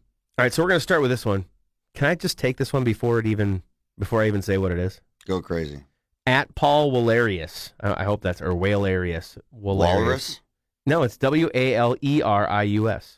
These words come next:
Speaker 1: Walarius?
Speaker 2: Walrus?
Speaker 1: Wal-, wal-, war-, war-, war-, Paul W. "I hate to be that guy.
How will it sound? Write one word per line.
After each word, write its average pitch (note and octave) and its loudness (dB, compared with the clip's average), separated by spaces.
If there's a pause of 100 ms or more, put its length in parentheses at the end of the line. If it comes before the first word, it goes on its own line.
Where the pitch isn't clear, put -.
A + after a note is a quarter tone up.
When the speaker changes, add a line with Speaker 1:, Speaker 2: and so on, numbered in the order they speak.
(160)
Speaker 1:
Walarius? A2 -2 (160)
Speaker 2:
Walrus? G#2 -2
Speaker 1:
Wal-, G2+ 2 (220)
wal-, G#2 -2 (100)
war-, G#2+ -4 (260)
war-, B2 4
war-, E3 -4 (260)
Paul D#3+ 2
W. C3+ 0 (720)
"I - 2
hate G#3+ 4
to E3+ -2
be F#3+ 2
that C3 4
guy. G#2+ 0